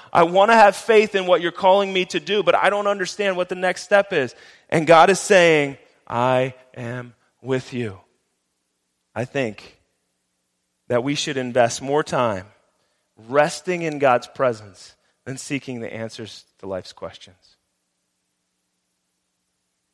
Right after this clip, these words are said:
Spend more time resting in God's presence than seeking the answers to life's questions. Jesus tells us himself.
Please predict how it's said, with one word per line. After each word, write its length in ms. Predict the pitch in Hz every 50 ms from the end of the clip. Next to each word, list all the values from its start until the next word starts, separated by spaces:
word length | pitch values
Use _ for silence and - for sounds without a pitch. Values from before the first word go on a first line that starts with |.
| _ _ _
Spend 380 | _ - _ - 160 156 151 151
more 260 | 156 151 156 165 170
time 520 | 170 - - 151 135 131 123 117 117 113
resting 440 | 120 127 131 151 - - - 180 156
in 140 | 147 143 143
God's 280 | 131 131 127 127 - -
presence 440 | _ - 127 117 107 110 107 -
than 160 | - - 113 110
seeking 460 | - - - 143 135 - 139 131 123
the 120 | 117 -
answers 440 | - 113 113 110 - 120 110 - -
to 100 | _ -
life's 300 | 113 107 104 98 - -
questions. 680 | - _ - 101 101 - - - 92 95 98 _ _ _ _ _ _ _ _ _ _ _ _ _ _ _ _ _ _ _ _ _ _ _ _ _ _
Jesus 480 | - 135 175 202 202 175 190 180 - -
tells 340 | - 180 147 147 147 139 139
us 180 | 135 127 -
himself. 840 | - 123 117 - - 120 107 110 101 87 - - - - _ _